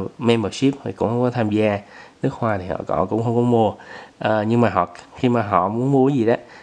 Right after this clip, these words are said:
cái chuyện họ nhảy vô họ bình luận ở dưới, ờ, trên Facebook của Richard là, à, địa chỉ mua nước hoa ở đâu.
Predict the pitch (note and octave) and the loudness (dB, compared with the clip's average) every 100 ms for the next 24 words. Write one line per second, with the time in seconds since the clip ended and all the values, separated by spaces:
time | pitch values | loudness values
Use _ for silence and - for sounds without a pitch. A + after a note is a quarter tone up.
0 | - - D3 C#3 G2+ G#2 - F2 F#2+ D#2 | -20 -4 -4 0 -2 -4 -4 -4 -2 0
1 | B2+ B2 G#2 G2+ F#2 F#2 E2+ G2 A#2+ B2 | 0 0 0 0 0 0 -2 -2 0 0
2 | B2+ - - - G2 F#2+ A2+ G#2 G#2+ - | -2 -10 -8 -2 -2 0 -4 -2 -6 -4
3 | A#2+ G#2+ A2 A#2 G#2 - G2 F#2+ - - | -4 -2 -2 -2 -4 -4 -4 -4 -8 -20
4 | - - - G2+ F#2+ F2 - _ - E2 | -20 -6 -2 0 0 -4 -8 _ -4 0
5 | G2 - F2 B2+ B2 A#2+ B2+ A#2+ A2 G#2 | 0 0 0 2 2 0 0 -2 -2 -4
6 | - G2+ G2+ | -4 -2 -2